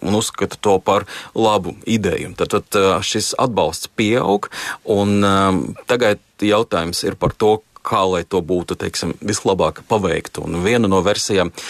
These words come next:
varētu būt, ka šis tribunāls tad atrastos Hāgā, bet viņš balstītos uz Ukrainas likumiem un arī, dzen, ā, viņam palīdzētu, šiem Ukrainas likumiem palīdzētu arī starptautiskie likumi. Un šo tribunālu tad, tad uzturētu, ā,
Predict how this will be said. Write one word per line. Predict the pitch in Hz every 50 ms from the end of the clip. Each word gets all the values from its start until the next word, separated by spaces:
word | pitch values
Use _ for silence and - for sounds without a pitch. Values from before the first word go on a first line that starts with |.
| - - - -
varētu | 101 110 110 92 82 82 - 90
būt, | 85 104 104 101 95 -
ka | - - 92 -
šis | - - 87 -
tribunāls | - 98 107 92 95 87 80 78 78 - - - -
tad | - 98 87
atrastos | 90 - - - - - - - - - 80 78 - - -
Hāgā, | 135 135 147 151 131 127 113 107
bet | 85 - 95 92 - -
viņš | 101 92 -
balstītos | - 90 104 107 123 117 - - 123 101 92 - 98 87 92 - - -
uz | 104 98 -
Ukrainas | - 131 135 - - 101 87 87 87 87 95 - - - - - - - -
likumiem | - 127 127 160 156 - - 175 165 170 170 165 170 170 - -
un | - 123 131 135 -
arī, | - 110 113 113 107 101 98
dzen, | 85 101 101 98 101 98
ā, | - - - - - - - 104 101 98 92
viņam | 110 113 110 98 95 92 90 95 - -
palīdzētu, | 113 107 104 95 92 87 95 92 87 85 - -
šiem | - 92 87 117
Ukrainas | - - 120 95 92 92 - 101
likumiem | 104 - - 95 92 90 95 90
palīdzētu | - 98 92 87 87 78 85 85 78 - -
arī | 85 87
starptautiskie | - - - 110 - - 82 82 - 92 - - - 87 80 82
likumi. | 87 92 90 - - 87 82 82 82
Un | 82 85 87 - - - - - - -
šo | - - 87
tribunālu | 73 - 107 92 95 92 87 82 80 82 82 85 -
tad, | - - -
tad | 90 - -
uzturētu, | 110 107 - - 113 104 101 92 92 87 - - 98 90 -
ā, | - - - - - - - 104